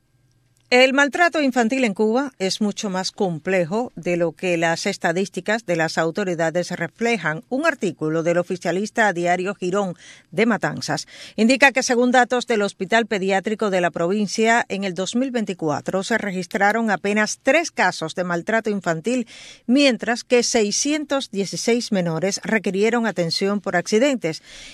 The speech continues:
En lo que va de dos mil veinticinco ya se han documentado cuatro casos de maltrato y trescientos cincuenta accidentes de niños. Iliana Álvarez, directora de la revista A las Tensas, asegura que la naturalización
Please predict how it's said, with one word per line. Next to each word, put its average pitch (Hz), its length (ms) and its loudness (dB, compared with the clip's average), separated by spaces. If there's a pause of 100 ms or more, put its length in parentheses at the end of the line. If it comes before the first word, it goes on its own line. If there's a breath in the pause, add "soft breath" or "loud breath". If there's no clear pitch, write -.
En 262 160 6
lo 262 120 4
que 269 100 2
va 330 140 4
de 311 120 0
dos 254 240 -2
mil 285 140 -2
veinticinco 240 580 0
ya 214 180 2
se 240 160 0
han 240 140 2
documentado 208 720 0
cuatro 294 380 2
casos - 400 -6
de 196 80 -4
maltrato 208 680 -2
y 208 120 -4
trescientos 269 540 -4
cincuenta 214 500 -2
accidentes 214 240 -2
de 175 460 -4
niños. 147 420 -8 (340 loud breath)
Iliana 226 560 4
Álvarez, 262 440 0
directora 214 640 0
de 190 120 -6
la 180 140 0
revista 185 560 -2
A 302 140 4
las 311 180 -4
Tensas, 170 420 -2
asegura 214 440 0
que 233 180 -2
la 220 260 2
naturalización 220 1160 -2